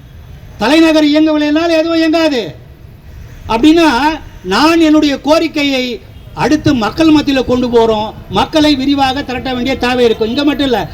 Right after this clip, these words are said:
எல்லா இடங்கள்லயும். இப்பெல்லாம் பதிமூணு நாள் போராட்டம், நீ பதினஞ்சு நாள் போராட்டம்லாம் பண்ணினா நீதிமன்றம் என்ன சொல்லுது?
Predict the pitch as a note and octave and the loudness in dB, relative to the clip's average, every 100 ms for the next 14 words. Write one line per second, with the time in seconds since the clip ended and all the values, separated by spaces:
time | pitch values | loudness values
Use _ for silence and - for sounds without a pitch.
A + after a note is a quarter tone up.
0 | - G3+ B3+ C4+ C4+ C4 G#3+ D3+ - - | -6 0 4 4 2 0 -2 -6 -10 -18
1 | - - - - - - - - - F#3 | -20 -20 -20 -20 -18 -16 -16 -16 -4 -4
2 | G#3+ B3+ C#4+ D4 C4 C#4 D4+ D4 C#4+ D4+ | 0 0 2 2 2 4 6 4 4 0
3 | C#4+ C#4 C#4+ C4+ C#4 C#4+ C#4 - - A3+ | 0 -2 0 0 0 0 -2 -10 -16 -10
4 | A#3+ A3 B3 D4 D4 C#4+ D4 C4+ C#4+ C#4 | -6 -4 0 2 4 2 0 -2 -2 0
5 | C4+ C#4 C#4+ C4+ C#4 C#4+ C#4+ D4+ D4 C#4 | 0 0 0 0 -2 0 0 0 0 -2
6 | C#4 D4+ C#4 A#3+ G#3 D3+ | -4 -4 -4 -2 -2 -4